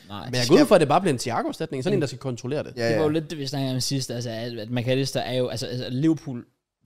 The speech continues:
Speaker 1: får primært deres mål fra deres front trio.
Speaker 2: Mm.
Speaker 3: Ja, de har bare behov for en god midtbane.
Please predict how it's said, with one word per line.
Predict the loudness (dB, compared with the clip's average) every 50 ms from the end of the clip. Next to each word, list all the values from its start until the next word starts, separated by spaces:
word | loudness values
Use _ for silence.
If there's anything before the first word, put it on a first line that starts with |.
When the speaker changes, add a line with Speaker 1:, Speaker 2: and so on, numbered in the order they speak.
| _ -2
Speaker 1:
får | 0 0 0 0 -4 -8 -12 _ _ _ _
primært | -8 -6 -6 -4 -4 -6
deres | -8 -8 -6 -4
mål | -2 -2 -2 -4
fra | -6 -8 -8 -6
deres | -4 -4 -6 -6
front | -6 -6 -6 -8
trio. | -8 -8 -6 -4
Speaker 2:
Mm. | -4 -4 -6 -6
Speaker 3:
Ja, | -8 -10
de | -6 -6 -4
har | -4 -2 0
bare | 0 0 0
behov | -2 -4 -2 -2 -4 -4
for | -4 -8 -10
en | -6
god | -4 -4 -2 -2
midtbane. | -2 -4 -4 -4 -6 -6 -6 -10